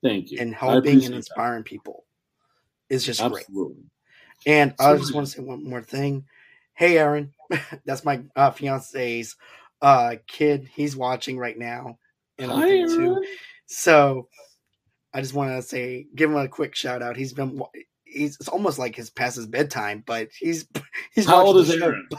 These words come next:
Speaker 1: How old is Aaron?
Speaker 2: He's, um, he's actually, uh, ten. So
Speaker 1: Ten. Well, Aaron, I'm so glad that you're here. I'm so grateful that you're here, and what, what a, what a pleasure to have you, uh, be part of our, our, our experience today.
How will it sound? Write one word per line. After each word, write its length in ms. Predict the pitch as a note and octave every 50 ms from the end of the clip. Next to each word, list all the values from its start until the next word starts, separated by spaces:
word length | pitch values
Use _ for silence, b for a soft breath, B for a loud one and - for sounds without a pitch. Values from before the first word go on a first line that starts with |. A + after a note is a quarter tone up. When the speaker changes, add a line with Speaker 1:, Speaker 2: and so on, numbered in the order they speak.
| - - _ -
Speaker 1:
How 120 | - C#3+
old 160 | D3+ D#3+ D#3 D#3
is 120 | C#3 B2+
Aaron? 400 | C#3+ C#3 C#3+ B2 G2 E2+ D#2+ - _ _ _ _ _ _ _ _ _ _
Speaker 2:
He's, 320 | - F3 F#3 F#3 F3+ -
um, 440 | - E3+ E3+ D#3+ D#3 D3+ D3 C#3 C#3+ _ _ -
he's 160 | C#3+ C#3 C#3+
actually, 580 | D3 C#3 C#3 - D#3 C3 B2+ B2+ B2 A#2 - _ _ _ _ _ _ _ -
uh, 220 | C3+ C3 B2+ A#2+
ten. 240 | A#2 - - - - _ _ _ _ _ _ _ _ _ _ _
So 200 | - - - -
Speaker 1:
Ten. 460 | - B2+ B2 A#2+ A2 G2 F2+ F2 E2+ -
Well, 140 | A#2+ A#2+ B2 A#2+
Aaron, 400 | C3 C3 C3 C3+ C3+ C3 B2+ A#2+
I'm 140 | A#2 A#2+ A2+
so 180 | - - C#3+
glad 240 | B2+ B2 C3+ C3 B2+ C3
that 160 | C3 B2+ -
you're 120 | C3+ B2+
here. 460 | A2 B2 A#2+ A2+ A#2 A#2+ C3 D#3 E3 B B B B B B -
I'm 180 | G#2 A2 A2
so 180 | G#2+ - - C3
grateful 360 | C3 B2 A#2+ B2 A#2+ A#2 A2+ A2
that 200 | A#2 A2 - -
you're 100 | A2+ G2
here, 340 | G2+ A2+ A2 A2 A2+ A#2+
and 240 | B2 G2+ F#2 G#2 G#2
what, 300 | G2+ G#2+ A2+ A#2 G2 F#2
what 160 | G#2 A2 A2
a, 180 | A2+ A2+ A2 G2+
what 220 | - - G#2+ A#2 A#2
a 60 | -
pleasure 400 | - - - A2 G#2+ G2+ - G2+
to 80 | F#2+ F2+
have 200 | G2 F#2+ F#2 F2+
you, 240 | F#2+ F#2 F#2+ F#2+ -
uh, 280 | G2 F2+ F2 E2+ D2+ E2
be 180 | F2+ F2 F#2+
part 240 | F#2+ - G2 F#2 F2+
of 120 | F#2 F2 E2+
our, 280 | F2 F2 E2+ E2 - -
our, 340 | F#2+ F#2 F2 E2+ E2+ -
our 200 | - F2 F2+ F2
experience 540 | F2 F2 - - - F2+ E2+ E2 E2 E2 -
today. 340 | - - C#2 B1+ A#1 G1+